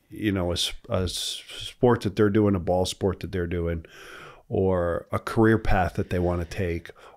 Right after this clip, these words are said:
or whatever that is. It's, it's, you know, I, I don't think I had that type of awareness without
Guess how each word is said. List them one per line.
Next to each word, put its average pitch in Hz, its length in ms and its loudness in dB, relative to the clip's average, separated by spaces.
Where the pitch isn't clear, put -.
or 110 180 6
whatever 131 400 8
that 117 180 8
is. 98 400 4
It's, - 320 -2
it's, 98 520 -4
you 101 120 2
know, 98 340 2
I, - 240 -6
I - 80 -2
don't 135 240 4
think 139 160 4
I 113 120 8
had 113 200 6
that 101 180 6
type 107 240 2
of 90 120 -2
awareness 92 540 0
without 90 480 0